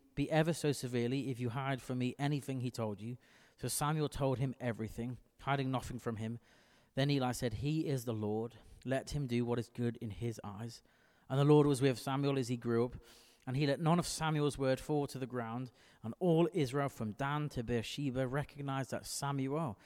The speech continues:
was attested as a prophet of the Lord. The Lord continued to appear in Shiloh, and there he revealed himself to Samuel through his word. See, here we see a story of a young man who is the byproduct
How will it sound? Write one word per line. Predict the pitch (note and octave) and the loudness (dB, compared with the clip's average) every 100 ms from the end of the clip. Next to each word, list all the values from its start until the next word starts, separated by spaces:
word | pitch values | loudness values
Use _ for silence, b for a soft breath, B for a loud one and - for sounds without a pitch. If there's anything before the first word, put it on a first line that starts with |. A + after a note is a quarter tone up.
| B B | B B
was | C3 A#2 | -6 -4
attested | A#2+ - D3+ C#3 - F3 - | -4 -2 0 -2 -4 -6 -6
as | B2+ | -6
a | A#2+ | 0
prophet | - - D#3 - F3 - | 2 2 -2 -4 -8 -6
of | C#3 | -4
the | B2 | -2
Lord. | G#2 F#2+ A#3 _ b b b b b | -2 -2 -6 _ b b b b b
The | D3 | 4
Lord | D3+ C#3+ | 6 4
continued | - C#3 D#3+ E3 E3 D3 | 2 -2 0 2 4 2
to | - | 0
appear | C3+ C#3 C#3 C3+ | 0 0 0 -2
in | C3+ A2+ | -4 -6
Shiloh, | - B2+ C3+ C#3 D#3+ b b b b b b | -4 -2 0 0 -2 b b b b b b
and | C3+ C#3 | -2 2
there | C#3+ | 2
he | C#3 D3+ | 2 2
revealed | C3 C3+ B2 | 2 2 2
himself | A#2+ - A#2+ - | -2 -2 -4 -4
to | |
Samuel | A#2 - A2+ G#2+ A#2+ B2 | -8 -2 -2 0 -2 -4
through | - A#2 A2 G#2+ | -6 -4 -2 -2
his | - A2 G2+ | -6 -10 -8
word. | G2 G2 A#2 _ _ _ _ _ _ _ _ - | -6 -6 -8 _ _ _ _ _ _ _ _ -4
See, | D3+ | 4
here | F3+ G#3 | 6 6
we | F3+ F3 D#3 | 6 4 2
see | - - F#3+ F#3+ | 0 0 0 0
a | D#3 | -2
story | - - - D#3+ D#3 F3+ E3 D#3+ | -2 -4 0 2 4 2 2 0
of | B2 | 0
a | C#3 | 2
young | C#3+ D#3 F3+ F3 | 4 4 4 -2
man | C#3+ B2 D3+ C#3+ | -2 -2 -2 -2
who | C#3+ | 0
is | C#3+ A#2+ | 0 -2
the | B2 | -6
byproduct | - C#3 E3 - - D3+ E3 - | -4 0 2 4 4 4 -2 -6